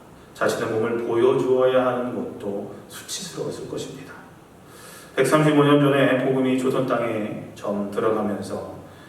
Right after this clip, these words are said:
의료 선교사들도 함께 조선 땅을 밟았습니다. 첫 번째 선교사님이셨던 감리교회 아펜젤 선교사님, 장로교회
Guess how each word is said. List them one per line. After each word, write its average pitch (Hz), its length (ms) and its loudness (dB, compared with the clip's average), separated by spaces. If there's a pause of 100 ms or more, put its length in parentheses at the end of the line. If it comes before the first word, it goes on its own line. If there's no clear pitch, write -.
(180)
의료 143 240 4
선교사들도 113 1120 0
함께 - 720 -6
조선 - 280 -4
땅을 - 260 -8
밟았습니다. - 640 -8 (520)
첫 151 120 4
번째 151 220 6
선교사님이셨던 131 1600 2
감리교회 110 560 -4
아펜젤 113 480 -2
선교사님, 117 680 -4
장로교회 117 800 -4